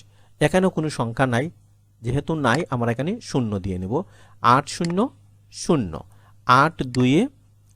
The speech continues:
ষোলো, আট নয় বাহাত্তর, আট ছয় আটচল্লিশ। আমরা এটিও পূরণ করে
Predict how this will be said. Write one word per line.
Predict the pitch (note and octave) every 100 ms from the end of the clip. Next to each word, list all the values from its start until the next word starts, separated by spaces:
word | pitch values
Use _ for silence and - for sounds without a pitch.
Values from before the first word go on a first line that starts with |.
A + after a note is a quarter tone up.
| -
ষোলো, | - C3 G#2 G#2+ F#3 - _ - A#2+ C3
আট | D3+ - C#3 B2+
নয় | A#2+ D#3 A#3+ _ _ A2+
বাহাত্তর, | A2+ C3 - - F#3+ A#3+ - - - - A#2+
আট | B2+ - _ -
ছয় | C#3 E3+ B3+ _ _ -
আটচল্লিশ। | A2 - G#2 D#2 B1+ - - _ _ -
আমরা | C3 B2+ B2+
এটিও | C3 F3 -
পূরণ | E3 E3
করে | F3